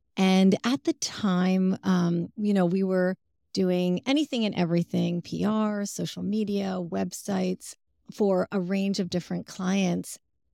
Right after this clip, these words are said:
And, um, then it was in twenty seventeen when we started working with Mancini Duffy and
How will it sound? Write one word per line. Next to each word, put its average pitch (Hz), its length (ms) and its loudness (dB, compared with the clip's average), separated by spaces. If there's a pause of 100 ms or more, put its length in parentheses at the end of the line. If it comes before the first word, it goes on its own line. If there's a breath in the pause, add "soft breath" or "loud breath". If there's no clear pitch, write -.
And, 208 540 4
um, 202 500 2
then 214 640 2
it 208 180 0
was 185 720 4 (120)
in 190 460 0
twenty 185 400 0
seventeen 247 960 -2
when 190 160 -4
we 180 80 -4
started 170 500 -4
working 185 580 -4
with 170 340 0
Mancini 165 560 -4
Duffy 208 480 0 (480)
and 190 340 2